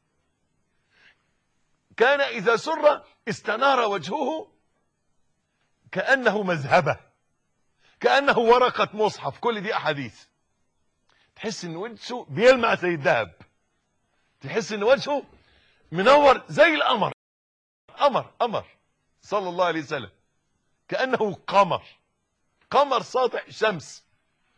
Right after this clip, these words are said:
صلى الله عليه وسلم. وكان إذا سر تبرق أسارير وجهه. أساس-، الأسارير المقاطع.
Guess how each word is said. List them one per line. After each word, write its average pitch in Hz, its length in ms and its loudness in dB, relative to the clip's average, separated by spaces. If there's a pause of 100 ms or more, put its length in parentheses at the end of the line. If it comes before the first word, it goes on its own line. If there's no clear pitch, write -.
(160)
صلى 180 260 0
الله 180 120 2
عليه 170 120 2
وسلم. 131 260 -4 (1500)
وكان 139 400 -4
إذا 135 240 -2
سر 233 500 -2 (300)
تبرق 160 580 -4
أسارير 156 520 -4
وجهه. 127 400 -4 (440)
أساس-، 185 480 -4
الأسارير 190 600 -2
المقاطع. 185 680 0